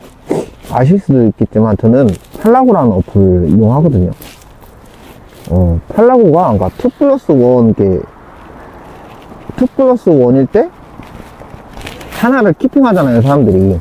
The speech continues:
그거를 이제 한마디로 파는 거거든요, 싸게, 당근처럼. 유효기간 얼마 안 남았을 때. 그래서 저도 이렇게 검색하시고 라면을 치시면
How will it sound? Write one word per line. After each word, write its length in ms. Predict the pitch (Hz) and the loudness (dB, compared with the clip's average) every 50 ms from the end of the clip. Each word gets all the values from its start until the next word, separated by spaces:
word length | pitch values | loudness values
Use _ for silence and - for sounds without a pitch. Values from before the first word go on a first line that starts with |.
| - - | -6 -6
그거를 480 | - - 135 151 185 185 156 131 117 | -2 0 2 4 4 4 4 4 4
이제 260 | 110 107 104 98 95 80 - - - - - - - - - - - - - - - - - - - - - - - - - - | 4 2 2 0 0 -4 -8 -14 -20 -20 -20 -20 -20 -20 -20 -20 -20 -20 -20 -20 -20 -20 -20 -20 -18 -18 -20 -20 -20 -14 -6 -4
한마디로 540 | 156 170 170 151 139 139 117 113 104 92 - - - - - | -2 0 0 2 2 2 2 2 0 -2 -4 -8 -16 -16 -8
파는 260 | - - - 269 294 | -4 -2 0 2 2
거거든요, 360 | 262 233 160 123 101 92 87 92 | 2 2 4 2 2 2 0 -2
싸게, 360 | - - 156 160 143 156 190 - | -2 -2 0 0 0 0 -2 -4
당근처럼. 500 | - - 139 131 135 127 - 120 110 135 196 - - - - - - - - - - - - - - - - - - - - - - - - - | -4 -2 0 2 2 0 0 0 -2 -2 -4 -6 -16 -20 -20 -20 -20 -20 -20 -20 -20 -20 -20 -20 -20 -20 -20 -20 -20 -20 -20 -20 -20 -14 -6 -2
유효기간 500 | 120 135 151 156 143 127 139 123 127 110 | 0 2 4 4 4 4 2 2 0 0
얼마 240 | 104 110 113 113 98 | 0 2 2 2 2
안 120 | 104 107 117 | 2 2 2
남았을 400 | 123 120 110 101 - - - - | 4 2 0 0 -2 -6 -8 -4
때. 120 | - 147 - - - - - - - - - - - - - - - | -4 -4 -4 -6 -16 -20 -20 -20 -20 -20 -20 -20 -20 -20 -18 -8 -2
그래서 560 | 117 117 117 135 143 151 156 160 170 175 180 - - - - - - - - - | 0 0 2 2 2 2 2 2 2 0 -2 -4 -10 -20 -20 -20 -20 -20 -10 -4
저도 320 | - 208 208 143 170 233 294 - - - - - - - - - - - - - - - - - - | -2 0 2 2 2 0 -2 -4 -14 -20 -20 -20 -20 -20 -20 -20 -20 -20 -20 -20 -20 -20 -20 -10 -4
이렇게 260 | - 110 - - - 98 | -4 -4 -2 -2 -4 -4
검색하시고 720 | - - 123 127 139 139 139 147 139 - 143 156 175 262 - - - - - - - - - - | -2 0 0 0 2 2 0 0 0 0 0 0 0 0 -2 -6 -18 -20 -20 -20 -20 -12 -6 -4
라면을 560 | 107 110 110 123 143 170 196 190 180 165 147 | -2 -2 0 0 0 0 2 2 0 0 0
치시면 500 | - - 156 147 165 160 185 175 123 | 0 -2 -2 0 0 0 0 0 -2